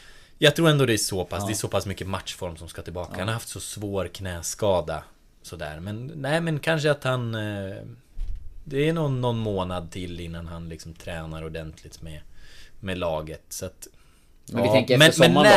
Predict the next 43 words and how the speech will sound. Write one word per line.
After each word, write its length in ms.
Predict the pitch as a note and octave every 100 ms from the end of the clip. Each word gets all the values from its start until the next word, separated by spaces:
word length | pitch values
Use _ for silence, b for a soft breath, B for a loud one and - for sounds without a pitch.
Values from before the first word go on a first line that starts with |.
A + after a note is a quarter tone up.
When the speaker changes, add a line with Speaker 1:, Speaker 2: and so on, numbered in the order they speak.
| D#3
Speaker 1:
när 60 | B2+
han, 180 | A#2 A2+
efter 260 | E3 - B2+
sommaren, 340 | - A#2 C#3+
Speaker 2:
Hela 120 | B2 B2
hösten 320 | C#3+ - G2+
borde 120 | G2+
han 40 | G2
kunna 120 | G2+
Speaker 1:
absolut. 180 | G2 F#2+
Speaker 2:
vara 100 | F2+
en 200 | F#2 F#2
Speaker 1:
Ja. 200 | D#2 F2+
Speaker 2:
injektion 440 | G2+ G2 - G2
i 60 | F#2
så 140 | G#2+
fall. 160 | - E2 - -
För 80 | B2
det 40 |
Speaker 1:
Ja, 20 | G#2
Speaker 2:
såg 140 | G#2
Speaker 1:
men 100 | E3
Speaker 2:
ju 60 | D3+
väldigt 220 | C#3+ D3
Speaker 1:
absolut. 120 | C#3+ C3+
Speaker 2:
lovande 260 | C#3+ B2
ut 220 | G#2 -
Speaker 1:
Mm. 160 | F2 G#2
Speaker 2:
under, 340 | G#2 G2 G2+ b b b
jag 200 | E2+ G#2+
minns 400 | A#2+ A2+ - -
träningsläget 520 | A2+ G#2+ G2+ G#2+ G2+
i 40 | -
Spanien 380 | - A#2+ A2 F#2+
som 120 | G#2+
var, 120 | G2
jag 120 | G#2
var 80 | G#2+
på 120 | G#2
förra 280 | F#2+ G2 G#2+
året 320 | G2+ F#2+ F#2
och, 280 | F2+ F#2 D#2
Speaker 1:
Mm. 180 | D#2+